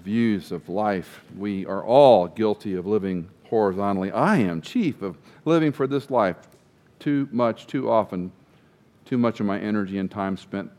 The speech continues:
on the horizontal. The King's come. He's proven who he is. Your voice demonstrated it. There is no doubt who he is. Help us live as men and women who long to see him return,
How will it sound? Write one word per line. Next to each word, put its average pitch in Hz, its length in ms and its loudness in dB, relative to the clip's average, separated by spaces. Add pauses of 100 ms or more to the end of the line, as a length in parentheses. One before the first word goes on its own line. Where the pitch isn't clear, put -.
(180)
on 101 100 -2
the 92 80 -4
horizontal. 85 600 -6 (1400)
The 123 60 -12
King's 160 260 4
come. 165 380 2 (240)
He's 131 160 -2
proven 147 400 0
who 131 120 0
he 123 160 2
is. 120 360 -2 (560)
Your 113 100 -2
voice 123 300 0
demonstrated 110 720 -2
it. 101 120 -4 (200)
There 107 140 -6
is 98 80 -8
no 113 160 0
doubt 107 380 2
who 101 140 -4
he 92 180 -4
is. 80 240 -10 (920)
Help 104 180 -8
us 98 140 -12
live 104 160 -4
as 87 100 -8
men 98 180 -2
and 95 80 -4
women 95 240 -4
who 92 100 -6
long 95 380 -2
to 90 120 -12
see - 200 -10
him 90 180 -6
return, 85 560 -8